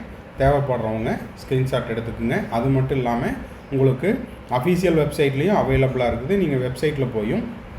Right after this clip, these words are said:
எடுத்துக்கொள்ளலாம். ஓகேங்களா? அடுத்த வீடியோல இதே போல நம்ம என்ன பண்ண போறோம் அப்படின்னா, கேரளா, கர்நாடகா, ஆந்திரா, அது மட்டும் இல்லாம மற்ற மாநிலங்களினுடைய ஃபீஸ் ஸ்ட்ரக்சர் எவ்வளவு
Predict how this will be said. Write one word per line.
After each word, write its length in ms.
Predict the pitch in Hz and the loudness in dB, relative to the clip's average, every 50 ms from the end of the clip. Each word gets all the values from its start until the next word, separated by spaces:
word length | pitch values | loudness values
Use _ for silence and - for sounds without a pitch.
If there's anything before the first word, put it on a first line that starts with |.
| - - | -6 -4
எடுத்துக்கொள்ளலாம். 720 | 120 120 - 135 - - 110 101 95 92 98 107 117 113 92 - - - - - - - - - 135 | -4 -2 -2 -2 -2 0 0 0 2 2 4 4 4 4 2 0 -4 -8 -10 -14 -16 -14 -8 -6 -4
ஓகேங்களா? 380 | 131 143 139 131 131 151 170 - - - - - - - - - | -2 0 2 2 4 4 4 2 2 -2 -8 -12 -14 -8 -2 0
அடுத்த 220 | 156 190 190 190 196 180 175 | 2 2 4 4 4 6 4
வீடியோல 340 | 165 156 156 151 143 147 185 220 220 - - 131 | 4 4 4 4 4 6 4 4 2 2 -2 0
இதே 180 | 139 165 175 175 170 160 | 4 6 6 6 4 4
போல 220 | 139 139 147 180 160 139 | 2 4 4 2 2 2
நம்ம 160 | 131 131 127 131 | 0 0 0 0
என்ன 100 | 135 131 131 | 0 -2 -2
பண்ண 120 | 123 120 120 117 120 | -4 -4 -4 -4 -4
போறோம் 260 | 113 113 123 139 143 - - - 107 | -2 -2 -2 -2 -4 -6 -8 -8 -8
அப்படின்னா, 380 | 101 - 107 104 104 110 131 220 - - - - - - - - - - - - - - - - - - - - - - - - - - - - - - - - - - - - - - - - - - - - - - - - - - | -6 -6 -6 -4 -2 -2 -2 -2 -2 -4 -8 -12 -12 -14 -14 -14 -14 -14 -14 -14 -14 -14 -14 -12 -12 -12 -12 -14 -14 -14 -16 -16 -16 -14 -14 -14 -14 -14 -14 -16 -16 -16 -16 -16 -12 -4 0 0 0 2 0 -4 -6 -8 -8 -8 0 4
கேரளா, 380 | 151 156 160 156 156 160 165 214 220 - - - - - - - - - - - - - - 135 | 6 6 6 6 6 4 4 2 2 -4 -10 -14 -18 -20 -20 -20 -20 -20 -20 -18 -14 -6 0 2
கர்நாடகா, 560 | 139 139 151 156 151 147 143 139 147 165 202 220 - - 123 131 | 2 2 2 2 2 4 4 4 4 4 2 2 -2 -2 0 2
ஆந்திரா, 320 | 139 139 131 131 139 156 196 208 - - - - - - - - 127 | 2 2 2 2 2 2 2 0 -2 -6 -12 -12 -14 -12 -8 -2 -2
அது 100 | 139 143 147 143 | 0 0 2 0
மட்டும் 200 | 139 147 151 139 | 2 2 2 2
இல்லாம 300 | 131 123 127 135 175 226 - - - - - 123 | 2 2 2 2 0 0 -2 -4 -10 -6 -2 0
மற்ற 220 | 131 131 165 170 170 165 | 0 2 2 2 2 4
மாநிலங்களினுடைய 760 | 156 156 156 147 143 139 131 127 123 120 120 117 113 113 123 175 226 - - - - - - - | 4 4 4 4 2 2 2 0 0 0 -2 0 0 2 2 2 0 -2 -4 -10 -12 -12 -12 -6
ஃபீஸ் 200 | - 160 160 156 - | -2 -2 -2 -2 -2
ஸ்ட்ரக்சர் 380 | - 151 135 - 156 143 131 123 | -4 -4 -4 0 0 2 2 2
எவ்வளவு 340 | 120 117 110 110 120 127 | 2 2 2 2 2 0